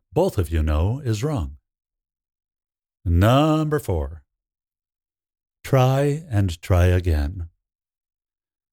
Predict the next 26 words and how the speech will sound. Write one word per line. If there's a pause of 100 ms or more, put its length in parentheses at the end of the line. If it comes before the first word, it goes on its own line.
(300)
Albert
Einstein
was
asked
one
time
why
he
failed
so
many
times
trying
to
create
a
light
bulb,
and
it
took
him
until
the
thousandth
try